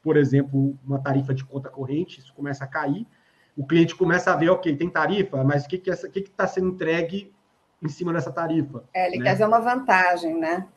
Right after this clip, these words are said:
Speaker 1: Porque se não é comoditizado, ele sabe que tem um outro cara que tá oferecendo, é, sem tarifa. Então, é, reconfigura aí bastante desse jogo que a gente via sem muita alteração durante muitos anos, né?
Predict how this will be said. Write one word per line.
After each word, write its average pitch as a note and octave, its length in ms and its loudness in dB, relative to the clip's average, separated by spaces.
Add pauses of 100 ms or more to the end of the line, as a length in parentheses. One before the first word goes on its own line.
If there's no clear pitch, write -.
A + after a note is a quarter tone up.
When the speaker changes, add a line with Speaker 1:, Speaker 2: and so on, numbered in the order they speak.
(300)
Speaker 1:
Porque D3+ 220 0
se - 120 -4
não D#3+ 100 2
é E3 60 0
comoditizado, F#3+ 840 0
ele C#3 120 -2
sabe - 280 -6
que G#3 80 -8
tem F3 200 -4
um D#3 100 -2
outro D#3+ 180 -8
cara D#3 220 -8
que - 80 -14
tá F#3+ 80 -6
oferecendo, F#3 580 -8 (320)
é, D3 260 -2
sem D3 180 -4
tarifa. D#3 360 -4
Então, D#3 280 -4 (320)
é, D#3 100 2
reconfigura G3 880 4
aí E3 140 2
bastante D#3 680 -4 (220)
desse D#3 260 -4
jogo C#3+ 320 -2
que D#3+ 80 -6
a C3+ 60 0
gente C3+ 200 0
via C#3 360 -2 (240)
sem F3+ 260 -2
muita E3 220 0
alteração D3+ 440 -4
durante D#3+ 300 -6
muitos D#3 340 -6
anos, A#2+ 280 -4
né? A#2 100 -20